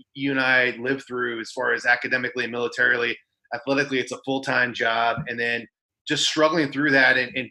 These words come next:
for me, the, how I found sports psychology was, you know, I, I just, I was a fullback, I was recruited as a fullback. You know, that's a big part of who I am. And, um, in terms of my leadership style, how I go about life. But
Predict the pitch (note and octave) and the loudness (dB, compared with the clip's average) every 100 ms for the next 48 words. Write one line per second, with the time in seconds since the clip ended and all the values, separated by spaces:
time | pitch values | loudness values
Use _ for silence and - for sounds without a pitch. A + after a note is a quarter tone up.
0 | _ C#3+ C3+ E3 E3+ C#3+ C#3 - C3+ B2+ | _ -2 2 2 2 0 -2 0 2 2
1 | D3+ C#3 C3 B2 - C#3 C#3 C3+ A#2 - | 4 4 4 -2 -8 -2 -2 -2 -8 0
2 | C3+ F3+ D3 A#2+ A#2 - _ _ _ _ | 4 4 2 -4 -6 -8 _ _ _ _
3 | A2 B2+ B2+ B2 A2 - - C3 B2+ B2 | -4 0 2 2 -2 -10 -8 -2 0 -2
4 | A#2 B2 B2+ B2 B2 B2 - D3+ D3 - | 0 2 2 2 -2 0 0 0 0 -6
5 | - A#2+ A2 - E3 D3+ C#3+ C3 G#2+ - | -6 -8 -8 -4 2 4 4 2 -8 0
6 | D#3+ C3+ B2+ - B2+ B2 A#2+ A#2+ - _ | 2 2 0 -4 -4 0 2 2 -2 _
7 | B2+ B2 A#2+ B2+ C3 C3 A#2+ A#2 A#2+ A#2 | -10 -8 -8 -6 -6 -2 -4 -2 -4 -4
8 | A#2 A#2 A#2 A2+ - _ _ _ _ _ | -2 -2 -2 -4 -14 _ _ _ _ _
9 | - A#2+ B2 A#2+ A#2 G#2+ B2 A2+ A2+ A2 | -8 -2 0 0 -4 -4 -2 0 0 -2
10 | A2 G#2 _ A2+ - G#2+ A#2 G#2+ B2+ C3+ | -4 -12 _ -16 -14 -10 -8 -6 -2 -2
11 | C3+ A2 B2 A#2 A#2 A2+ A2+ A2 A2 G#2 | -4 -6 -4 -2 0 -2 -4 -4 -4 0
12 | B2 A#2+ - _ _ _ _ C3+ C3 | 0 0 -2 _ _ _ _ -2 -2